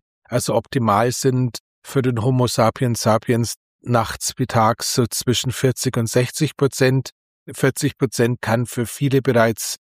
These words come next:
so ein bisschen reizend an den Schleimhäuten sein. Wenn wir im Winter heizen und schlecht lüften, kommt man gut mal auf zwanzig bis dreißig Prozent Luftfeuchtigkeit.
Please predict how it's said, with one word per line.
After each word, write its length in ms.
so 160
ein 80
bisschen 460
reizend 480
an 140
den 100
Schleimhäuten 720
sein. 460
Wenn 280
wir 120
im 180
Winter 380
heizen 480
und 380
schlecht 440
lüften, 420
kommt 340
man 140
gut 200
mal 180
auf 140
zwanzig 480
bis 160
dreißig 440
Prozent 420
Luftfeuchtigkeit. 800